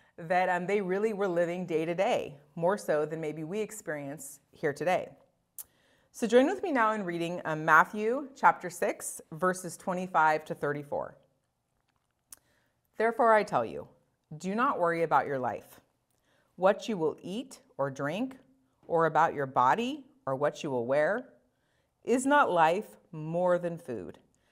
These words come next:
and the body more than clothes? Look at the birds of the air.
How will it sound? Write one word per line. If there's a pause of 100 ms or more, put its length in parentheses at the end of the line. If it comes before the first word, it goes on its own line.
(160)
and
the
body
more
than
clothes? (640)
Look
at
the
birds
of
the
air.